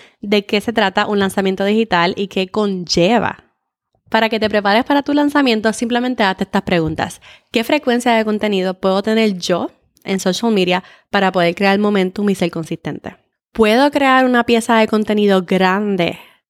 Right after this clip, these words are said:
a-, una vez a la semana? ¿Puedo hacerlo? A lo mejor pueden ser un video en vivo si no tienes un podcast o un blog o un YouTube. ¿Qué colaboraciones me podrían ayudar a alcanzar a más personas?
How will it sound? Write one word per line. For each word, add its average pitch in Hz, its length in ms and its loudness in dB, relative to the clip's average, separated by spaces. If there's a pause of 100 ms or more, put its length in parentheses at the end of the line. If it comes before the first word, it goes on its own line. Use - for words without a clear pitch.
a-, 190 200 -2
una 208 280 2
vez 208 120 0
a 202 60 -2
la 202 120 -4
semana? 185 580 -8
¿Puedo 240 240 2
hacerlo? 226 480 -4 (320)
A 190 100 0
lo 196 100 0
mejor 196 240 0
pueden 285 260 -2
ser 277 140 0
un 262 120 0
video 254 160 2
en 254 80 0
vivo 240 260 2
si 208 140 -2
no 190 100 0
tienes 208 200 -2
un 208 120 -4
podcast 190 420 -8
o 180 60 -6
un 190 140 -6
blog 190 200 -2
o 101 40 -8
un 95 100 -6
YouTube. - 400 -6 (420)
¿Qué 254 140 2
colaboraciones 247 1000 0
me 202 160 2
podrían 196 540 2
ayudar 190 640 0
a 180 120 -2
alcanzar 175 500 -4
a 180 60 -4
más 151 180 -8
personas? - 720 -10